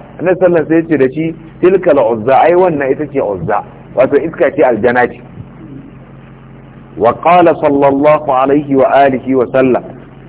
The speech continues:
annabi tsira da amincin Allah su tabbata a gare shi ya ce,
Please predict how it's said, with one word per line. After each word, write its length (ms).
annabi 480
tsira 320
da 160
amincin 420
Allah 380
su 60
tabbata 420
a 60
gare 340
shi 120
ya 200
ce, 180